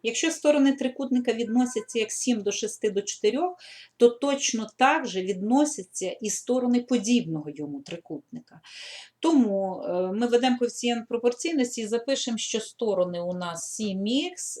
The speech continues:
шість ікс і чотири ікс. За умовою менша сторона дорівнює дванадцять сантиметрів. Менша сторона чотири ікс дорівнює дванадцять, таким чином х буде дорівнювати три.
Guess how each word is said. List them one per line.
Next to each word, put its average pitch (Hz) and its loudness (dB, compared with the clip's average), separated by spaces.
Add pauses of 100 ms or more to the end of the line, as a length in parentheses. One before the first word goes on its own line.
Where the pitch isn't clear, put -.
(120)
шість 202 -4
ікс 294 -8
і 233 -8
чотири 226 -2
ікс. - -14 (440)
За 233 4
умовою 208 2
менша 311 2
сторона 233 2
дорівнює 233 0
дванадцять 190 -6
сантиметрів. 156 -10
Менша 247 -2
сторона 220 -4
чотири 185 -4
ікс 170 -8
дорівнює 160 -6
дванадцять, 285 -4
таким 190 -8
чином 302 -4
х 226 -6
буде 185 -6
дорівнювати 196 -8
три. - -4